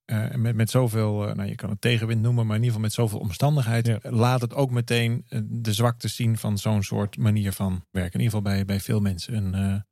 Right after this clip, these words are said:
Speaker 1: oud collega, goede vriend van ons, die, eh, ook onlangs een, een, een boek publice-, publiceerde, die zei het heel aardig. Hij zei, "In deze tijden leer je wel heel goed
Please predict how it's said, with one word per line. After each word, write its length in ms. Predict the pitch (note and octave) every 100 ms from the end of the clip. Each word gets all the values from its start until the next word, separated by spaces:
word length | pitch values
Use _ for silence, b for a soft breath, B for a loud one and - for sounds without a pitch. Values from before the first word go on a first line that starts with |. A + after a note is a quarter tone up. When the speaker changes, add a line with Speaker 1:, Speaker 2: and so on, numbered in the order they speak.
| _ _
Speaker 1:
oud 220 | - G2+
collega, 360 | A2 G2+ F#2+ G#2+
goede 240 | - G2
vriend 300 | A#2 G#2 -
van 160 | - A#2
ons, 380 | B2 A2 G#2+ -
die, 420 | A2+ G#2 G2+ G2+
eh, 100 | G#2 A2 D3+
ook 180 | - A#2
onlangs 400 | - G#2 G2+ G2
een, 140 | A2+ G#2
een, 320 | G#2 G#2 G2
een 160 | - G#2
boek 140 | B2+
publice-, 320 | B2+ A#2+ A2+ -
publiceerde, 480 | - A#2 A2+ A#2 G#2
die 120 | A2
zei 140 | G#2+ G#2+
het 100 | G#2
heel 180 | G#2+
aardig. 320 | - G2+ G2+ - _ _ _
Hij 120 | - G#2+
zei, 140 | A2+
"In 120 | A2+
deze 300 | G#2+ B2 A#2
tijden 280 | A#2+ A#2 A2+
leer 120 | A2+
je 80 | A2+
wel 120 | A2
heel 220 | A2 F3 F#3
goed 300 | D#3 D3